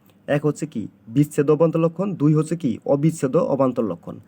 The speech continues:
তো আমরা কিছুক্ষণ আগে অবিচ্ছেদ, বিচ্ছেদ অবান্তর লক্ষণ বলছি, সেটা আলোচনা করলে হয়ে যাবে। তাহলে এখানে একটা আট নম্বর কোশ্চেন বলছে, উম, কবি সাহিত্যিক হুমায়ুন আহমেদ এত সালে জন্মগ্রহণ করেন?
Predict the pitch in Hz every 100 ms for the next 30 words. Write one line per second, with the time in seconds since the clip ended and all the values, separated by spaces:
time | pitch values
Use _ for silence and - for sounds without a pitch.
0 | - _ _ 139 143 156 156 147 143 143
1 | 143 147 - 131 123 143 143 135 139 139
2 | 147 135 139 131 131 117 147 143 208 -
3 | 147 226 _ - 131 131 123 120 214 240
4 | - 90 82 - _ _ _ _ _ _
5 | _ _ _ _ _ _ - - - -
6 | - - 147 135 151 156 147 151 165 147
7 | 143 156 - 131 90 87 151 233 - _
8 | _ _ _ _ - 104 101 - 151 147
9 | 233 277 - - 131 143 143 120 123 131
10 | 147 147 117 110 127 139 131 135 127 131
11 | 120 120 135 247